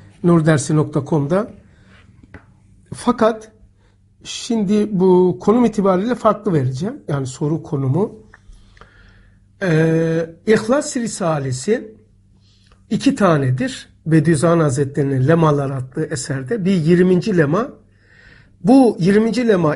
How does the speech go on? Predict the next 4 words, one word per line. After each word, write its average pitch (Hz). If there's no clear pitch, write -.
İhlas, 226
insani 226
ilişkilerde, 160
bir, 170